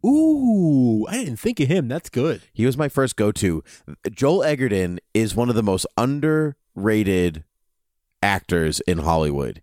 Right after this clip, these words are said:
Speaker 2: He,
Speaker 1: I agree.
Speaker 2: And I, I know our, we talked about before we did this, like, whether we can pick people who had already been in Star Wars or not. But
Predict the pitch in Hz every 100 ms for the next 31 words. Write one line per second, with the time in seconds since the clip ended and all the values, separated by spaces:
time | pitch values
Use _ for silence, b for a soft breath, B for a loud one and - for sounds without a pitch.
0 | B B B - 131 151 104 92 123 135
1 | - 117 123 - 127 135 151 170 - _
2 | - 139 135 - _ - 139 143 170 180
3 | 151 135 101 113 110 - 110 110 95 98
4 | 87 82 85 - 85 95 92 85 95 95
5 | 87 - 87 95 92 85 85 - 87 90
6 | 85 76 80 82 - 73 80 82 85 85
7 | 90 92 92 95 87